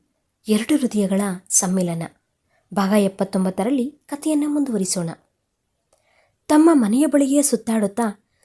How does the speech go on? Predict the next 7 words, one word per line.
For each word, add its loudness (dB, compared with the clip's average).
ಸೈಟ್ 2
ಹೊಡೆಯುತ್ತಿರುವ 2
ಗೌರಿಯನ್ನು -2
ಗಮನಿಸಿ 0
ಹೊರಗಡೆಗೆ 0
ಬಂದನು 0
ಕೃಷ್ಣಪ್ರಸಾದ್. -6